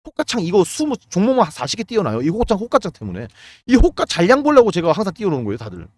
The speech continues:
그러니까 이걸 여러분께 실시간으로 알려드리려면은 제가 영상 찍어서 언제 올려요? 맞잖아요. 이거 매일매일 바뀌는데 언제 하락폭이 제한되고, 이게 보통 이제 아까는요, 한참 떨어질 때 열 배, 스무 배 차이 났어요. 이 차이가.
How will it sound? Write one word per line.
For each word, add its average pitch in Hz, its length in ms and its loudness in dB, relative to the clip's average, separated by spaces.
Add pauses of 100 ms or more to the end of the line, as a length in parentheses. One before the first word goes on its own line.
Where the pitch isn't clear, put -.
(500)
그러니까 254 160 0
이걸 285 240 4
여러분께 240 320 2
실시간으로 277 460 0
알려드리려면은 170 920 2 (460)
제가 240 200 4
영상 226 260 4
찍어서 247 200 0
언제 175 180 4
올려요? 120 340 -2
맞잖아요. 110 560 -6 (200)
이거 214 140 0
매일매일 208 340 4
바뀌는데 131 480 -6 (300)
언제 254 500 6
하락폭이 240 440 0
제한되고, 151 640 0 (580)
이게 247 280 4
보통 202 560 2
이제 135 160 0
아까는요, 240 540 2
한참 277 300 0
떨어질 196 320 2
때 196 180 -2
열 156 180 6
배, - 220 -6
스무 294 180 -2
배 254 80 -4
차이 - 160 -4
났어요. 131 300 -4
이 120 160 -8
차이가. 131 460 -4